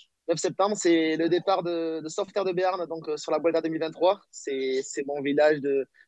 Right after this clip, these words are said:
de cœur, mon village d'enfance. Donc, euh, ouais, ça sera, ça sera, je pense, une journée, euh, mémorable pour moi. Euh, mes amis, ma famille se, seront là. Donc, euh, donc ouais, euh, j'ai hâte de, d'y être,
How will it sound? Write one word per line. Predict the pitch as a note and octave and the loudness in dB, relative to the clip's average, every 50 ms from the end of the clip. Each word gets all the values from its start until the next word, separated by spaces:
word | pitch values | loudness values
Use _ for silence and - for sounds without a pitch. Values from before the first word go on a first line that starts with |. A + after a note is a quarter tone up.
| _ _ _ - | _ _ _ -2
de | D3 | -2
cœur, | C3+ - F3 F#3 G3 | 2 4 4 4 4
mon | E3 D3+ D3+ | 2 0 -2
village | D3 C#3+ D3+ D3+ D3+ | 0 2 2 2 4
d'enfance. | C#3+ D#3+ D#3+ E3 _ G#3+ B3 C#4 F3 | 2 0 -2 0 _ -2 -2 0 -2
Donc, | D#3 D3+ D3 C#3+ | -4 -6 -4 -2
euh, | D3+ C#3+ C#3 C#3 C#3 C3+ C3+ | -2 0 0 2 2 2 0
ouais, | C3+ D#3 E3 | 0 -2 -4
ça | - C3 | -4 -8
sera, | - - B2+ B2+ A#2+ B2 B2 A#2+ A#2+ A#2+ B2 A#2+ _ _ _ _ _ _ _ _ _ | -10 -6 -6 -4 -2 -2 0 0 0 -2 -4 -4 _ _ _ _ _ _ _ _ _
ça | _ - C#3 | _ -10 -8
sera, | C#3 - - D#3 | -6 -2 -4 -2
je | D#3 E3+ | -2 0
pense, | - F3 F#3+ G3 - | 0 0 -2 0 -2
une | F3 E3 D#3+ D#3+ | -4 -2 -2 -2
journée, | D#3 D#3 D#3+ D#3+ E3+ E3+ E3+ E3 D#3+ | -2 -2 -4 -2 -2 0 0 2 2
euh, | D3+ D3 D3 D3 C#3+ | 2 2 0 0 0
mémorable | C#3+ D#3 D#3 D#3+ D3+ D#3 E3 D#3+ _ | -2 -2 0 0 0 0 0 -2 _
pour | D3 D3+ | -10 -6
moi. | D#3 D#3+ E3 F#3 - _ _ _ _ - | -4 -2 -2 -2 -4 _ _ _ _ -14
Euh, | A2+ A#2 B2 B2+ B2 B2 B2 B2 B2 B2 | -10 -10 -8 -8 -6 -6 -4 -4 -4 -4
mes | C3 C#3 C#3 C3 | -4 -6 -2 2
amis, | D3 C#3 C#3+ D3 D3+ D#3 D#3+ D#3+ | 2 2 2 0 -4 -2 -2 0
ma | D#3 D3+ C#3+ | 0 -2 -2
famille | - - C#3+ C#3+ D3 D3+ D3 | -2 -4 -4 -4 -4 -6 -6
se, | C#3 - D3 C#3+ | -6 -6 -8 -8
seront | - - D#3 C#3 D3 D#3 | -2 -2 0 0 2 2
là. | D3+ D#3+ F3 F#3 F3 | 4 4 4 4 4
Donc, | E3 D3 C#3 D3 C#3+ - | 2 -2 -4 -4 -6 -4
euh, | C#3+ C#3 C3+ C#3 C3+ C3+ _ - - _ _ _ _ _ _ _ _ _ _ | -4 -2 0 -2 -2 -4 _ -16 -18 _ _ _ _ _ _ _ _ _ _
donc | F3+ F#3 D#3 | -2 0 2
ouais, | F3 F3 | 2 4
euh, | E3 D3 C#3+ C3+ C3+ C#3 | 4 4 2 2 0 0
j'ai | C3+ D#3+ | 2 4
hâte | - F#3 G3 G3 _ | 4 4 4 4 _
de, | E3+ C#3+ D#3 D3+ | -4 -4 -4 -4
d'y | B2 - C#3 F#3 F#3+ | -4 -4 4 6 6
être, | G3+ G3+ - - - | 6 6 0 -14 -18